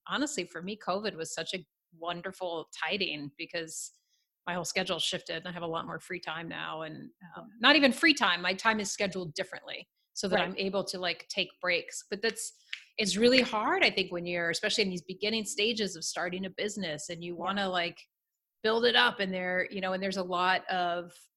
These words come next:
Speaker 1: I think there's a lot of language in the entrepreneur community around, like,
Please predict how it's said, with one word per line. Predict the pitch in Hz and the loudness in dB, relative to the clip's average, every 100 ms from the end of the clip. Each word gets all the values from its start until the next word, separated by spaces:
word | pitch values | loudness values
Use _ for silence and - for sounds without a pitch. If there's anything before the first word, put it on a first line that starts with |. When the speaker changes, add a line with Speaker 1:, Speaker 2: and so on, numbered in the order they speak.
| _ _ _ _ - | _ _ _ _ -6
Speaker 1:
I | 202 | -4
think | 202 | 0
there's | 202 190 | 0 2
a | |
lot | 180 175 | 2 2
of | 170 | 0
language | 175 190 208 180 165 - | -2 0 2 0 0 -4
in | 196 226 | -2 0
the | 185 165 | 0 -2
entrepreneur | 165 175 180 180 | -4 -8 -8 -8
community | 175 180 170 170 170 | -6 -8 -8 -6 -4
around, | 170 170 170 | -2 -2 -4
like, | 170 | -6